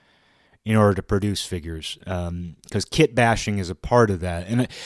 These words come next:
I don't think it just applies to the manufacturing of figures, 'cause it, I guess the term comes from people taking different models, like even just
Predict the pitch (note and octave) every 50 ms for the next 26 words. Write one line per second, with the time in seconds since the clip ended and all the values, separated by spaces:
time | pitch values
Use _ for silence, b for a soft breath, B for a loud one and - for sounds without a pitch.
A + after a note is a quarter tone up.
0 | B B - D#3+ F#3+ G3+ G#3+ F#3 E3+ C3 A2 D#3+ D3+ - F3 - - B2+ B2+ A#2+
1 | A#2 G#2+ - A#2 G#2 G2+ F#2+ G2+ A2 G#2+ G2+ G2 - - A2 A2 A2+ A2 - -
2 | A2 G2+ F#2+ F#2+ E2+ - - G#2+ G2+ E2+ F#2+ F#2 F#2 F#2 F2+ - - B B B
3 | B B B B B C3 B2 C3 C3+ - B2+ C3 D3+ D#3+ - - C#3 - - -
4 | C#3 C#3 C3 A#2+ - - - D#3+ D#3+ D3+ D3+ C3 - - B2 A2 G2+ G2 F#2+ F#2
5 | F2 b b b b b b b b - - D#3 C3+ C#3+ C3+ - D3 C3 - C3
6 | B2+ A#2 A2 G#2+ A2 G#2+ G#2 C3 C#3+ C3 - C3+ B2 A2 G2+ G2+ G2+ G2 G2 G#2+
7 | A2+ B2 C3 C3+ - - - - - - _ _ _ _ _ _ _ _ _ _
8 | _ _ _ _ _ _ _ _ _ A2+ G#2+ B2+ D3 D3 C3 C3+ C3+ A2+ B2+ A#2+
9 | - -